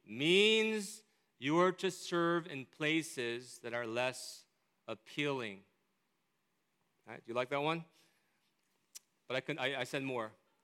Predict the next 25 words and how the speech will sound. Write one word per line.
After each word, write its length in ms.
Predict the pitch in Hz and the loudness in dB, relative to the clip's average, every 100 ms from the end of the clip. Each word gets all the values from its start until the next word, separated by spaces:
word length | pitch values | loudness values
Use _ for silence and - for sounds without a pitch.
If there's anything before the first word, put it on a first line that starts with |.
| _ | _
I 60 | 113 | -6
wrote 180 | 127 123 | -4 -4
more. 260 | 120 113 107 _ _ _ _ _ _ _ _ _ _ _ - | -6 -8 -10 _ _ _ _ _ _ _ _ _ _ _ 6
"But 100 | 175 | 10
I 160 | 262 | 10
suppose 1160 | 294 302 - 285 269 190 147 139 160 175 - - _ _ _ _ | 8 0 6 8 10 8 6 2 0 -4 -8 -12 _ _ _ _
the 80 | 147 | 0
last 540 | 147 190 233 247 - - | 8 10 10 8 4 0
straw, 800 | 208 196 190 156 139 147 175 - _ _ _ _ _ - | 8 10 10 8 8 6 4 -4 _ _ _ _ _ 2
the 80 | |
last 360 | 156 202 254 254 | 10 10 10 6
straw 340 | - 240 240 | 4 8 10
would 220 | 233 214 170 | 8 6 6
be 540 | 170 160 165 175 180 - _ _ _ _ _ _ | 8 8 6 4 0 -12 _ _ _ _ _ _
when 160 | - 156 | -2 4
the 80 | 165 | 6
government 760 | 170 202 220 226 226 226 214 | 10 8 8 6 6 4 2
strips 480 | 165 - 208 214 - | -4 2 4 4 6
our 200 | 220 208 | 6 8
rights 540 | 165 165 175 175 - - | 8 8 8 4 -2 -4
to 160 | 165 | -4
freely 520 | 147 - 208 220 208 | -4 -2 0 4 2
educate 580 | 170 170 175 185 190 185 | 4 4 4 4 6 6
our 140 | 165 151 | 6 2
children, 920 | - 190 202 196 139 113 120 170 | -2 2 4 4 2 -2 -4 -6